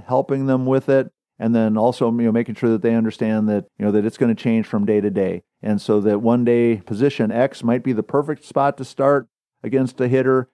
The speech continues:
You might play the exact same team the next day, and that position is totally out of whack now because different pitcher, different day, different pitches working, and all those different factors that could impact what's gonna happen on the field. So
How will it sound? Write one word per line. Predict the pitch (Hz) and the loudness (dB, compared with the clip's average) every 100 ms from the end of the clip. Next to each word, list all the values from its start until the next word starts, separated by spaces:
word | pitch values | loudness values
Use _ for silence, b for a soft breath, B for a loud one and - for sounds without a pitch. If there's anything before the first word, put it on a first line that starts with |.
| _ | _
You | 123 | -2
might | 131 127 | -2 0
play | 135 | 0
the | 127 117 | 2 0
exact | 101 127 135 | 0 0 0
same | 143 135 123 | -2 -2 -4
team | - 139 127 | -4 -2 0
the | |
next | 117 120 - | 0 -2 -2
day, | 113 117 117 117 _ - | 0 2 0 -2 _ -6
and | 107 | 0
that | 117 - | 0 -2
position | 110 127 - 117 | -2 -2 0 -2
is | 107 | -2
totally | - 127 123 120 | 0 0 2 2
out | 117 | 2
of | 110 | 2
whack | 110 120 - 113 | 0 -2 -2 -2
now | 110 | 0
because | 107 - 110 104 98 - _ - | -2 0 2 2 0 -4 _ -2
different | 131 131 107 | 0 0 0
pitcher, | 131 - 123 113 | -2 0 0 2
different | 120 123 113 107 | 0 0 -2 2
day, | 113 110 | 2 2
different | 101 113 117 104 | 0 -2 -2 -2
pitches | 123 113 107 | -2 -2 -4
working, | 104 107 104 107 101 | 2 0 2 0 0
and | 98 | 2
all | 101 | 2
those | 104 - | 2 0
different | 101 - 98 90 | -2 -2 -4 -2
factors | 98 92 - 92 | 0 0 -2 -8
that | 92 | -4
could | 98 95 90 - | 0 0 0 0
impact | 113 110 101 98 | -2 2 0 0
what's | 95 | -4
gonna | 98 92 | -4 -2
happen | 90 - 92 | -4 -4 -4
on | 92 | -4
the | |
field. | 90 104 87 92 - | -4 -6 -6 -8 -4
So | 120 92 | 0 0